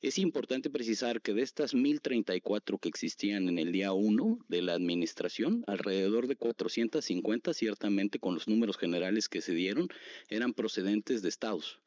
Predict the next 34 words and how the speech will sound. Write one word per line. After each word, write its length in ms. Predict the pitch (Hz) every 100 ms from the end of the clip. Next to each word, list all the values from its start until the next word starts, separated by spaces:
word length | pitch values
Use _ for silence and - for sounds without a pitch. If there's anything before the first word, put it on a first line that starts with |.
| - - _
del 120 | - -
fuero 180 | 120
común. 420 | 120 127 110 104 - _ _ _ _ _
Y 200 | - 117
es 180 | 127 -
muy 220 | 165 156
importante 580 | 147 - 123 127 123 139
precisar 640 | 120 101 - 95 113 104 107 _ - -
por 220 | - 110 -
qué 140 | 165
estaban 580 | 151 - 151 139 107 95
en 260 | 98 95
los, 380 | 95 92 92 87 -
en 140 | 98
el 80 | 92
centro 360 | 113 107 -
federal, 520 | 101 90 85 85 85 _
que 140 | - 104
no 240 | 110 117 123 139
obedece 560 | 147 110 98 120 -
propiamente 580 | - 120 - 127 104 101
a 40 | 131
la 100 | 101
potestad 500 | 85 - - - 101
penitenciaria 840 | 117 101 82 82 82 113 120 98
nada 280 | 90 101 101
más, 380 | 98 107 - -
o 200 | - 92
a 60 | 95
la 120 | 92
autoridad 440 | 95 - 92 95 98
penitenciaria 640 | 120 101 - 90 104 104
federal 440 | 104 87 87 123
exclusivamente. 840 | 113 - 90 - 95 101 104 -